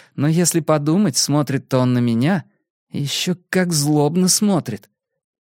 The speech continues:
"Ей здесь не место!" "Я уйду", —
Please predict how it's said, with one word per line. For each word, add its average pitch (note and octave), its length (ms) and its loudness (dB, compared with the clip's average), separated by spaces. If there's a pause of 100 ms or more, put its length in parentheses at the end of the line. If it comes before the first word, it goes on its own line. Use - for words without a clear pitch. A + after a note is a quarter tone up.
"Ей C#3+ 500 2
здесь E3+ 540 0
не F3+ 220 0
место!" D3 960 0 (1160)
"Я F3 360 0
уйду", — E3 440 0